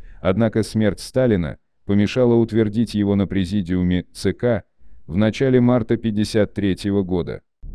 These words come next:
Но главный преемник нужен был на посту главы партии.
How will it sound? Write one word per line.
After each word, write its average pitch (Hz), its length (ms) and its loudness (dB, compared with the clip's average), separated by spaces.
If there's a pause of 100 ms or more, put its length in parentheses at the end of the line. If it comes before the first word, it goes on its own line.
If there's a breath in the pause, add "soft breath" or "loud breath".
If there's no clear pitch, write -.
(2000)
Но 101 160 4
главный 120 460 4
преемник 104 500 2
нужен 101 380 0
был 95 140 0
на 95 120 2
посту 90 380 -2
главы 95 360 2
партии. 67 600 -6